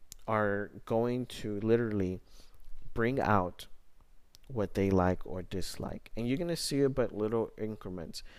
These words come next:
that you're gonna be able to take out, whether they dislike their food, whether how they, if their order was wrong, how do they talk to the, to the waitress? Are they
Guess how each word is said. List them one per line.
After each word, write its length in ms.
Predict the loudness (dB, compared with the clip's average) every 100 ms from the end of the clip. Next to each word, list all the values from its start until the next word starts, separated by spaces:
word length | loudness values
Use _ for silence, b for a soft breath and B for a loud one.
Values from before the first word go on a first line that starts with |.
| B B
that 160 | 0 2
you're 140 | 2
gonna 160 | 2 2
be 120 | 2
able 160 | 0 0
to 160 | -6
take 220 | -6 2
out, 160 | 4 4
whether 260 | 0 0 -2
they 320 | 2 2 0 -2
dislike 400 | -4 -2 -2 -4
their 100 | -10
food, 680 | -6 0 2 2 2 0 -2
whether 380 | -4 -4 -6 -8 B B
how 280 | 2 6 6
they, 440 | 6 4 6 4 2
if 160 | 0
their 160 | -2 -4 -6 -4
order 340 | 2 2 2
was 220 | -2 -2
wrong, 460 | -4 -2 -2 -2 -2
how 140 | 0
do 120 | 0
they 220 | 2 2 0
talk 340 | -4 -6 -8
to 140 | -10 -10
the, 180 | -10 -10 -12 -16 -12
to 120 | -10
the 100 | -6
waitress? 580 | 0 2 2 0 2 2 0 B B -6
Are 120 | -6
they 340 | -4 -2 -2